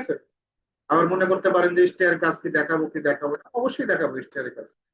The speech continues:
এই পয়েন্ট থেকে এই পয়েন্ট, just এন্টার দেব, ক্লিক করে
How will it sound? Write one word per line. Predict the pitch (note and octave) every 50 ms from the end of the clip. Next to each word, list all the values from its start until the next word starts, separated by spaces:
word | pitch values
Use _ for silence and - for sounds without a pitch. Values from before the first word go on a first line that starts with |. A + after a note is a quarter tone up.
| _ _ _ _ _ _ _ _ _ _ _ _ _ _ _ _ _ _ _ _ _ _ _ _ _ _ _ _ _ _ _ _ _ _ _ _ _ _ _ _ _ _ _ _
এই | E3 F3 F3 F3+
পয়েন্ট | F#3 F3+ F3 F3+ F3+
থেকে | F3 - F3+ E3 D#3+
এই | D#3+ - F3
পয়েন্ট, | F3+ G3+ A#3 C4+ - - _ _ _ _ _ _ _ _ _ _ _ _ _ _ _ _ _ _
just | E3 D#3+ - - _ D#3+
এন্টার | D#3+ - E3+ D#3+ D#3 -
দেব, | D#3+ E3 F3+ A3+ C#4+ C#4+ - _ _ _ _ _ _ _ _ _ _ _ _ _ _ _ _ _ _ _ _ _ _ _ _ _ _ _ _ _ _ _ _ _ _ _ _ _ _ _ _ _ -
ক্লিক | E3 F3 E3+ - _
করে | G#3 A3 B3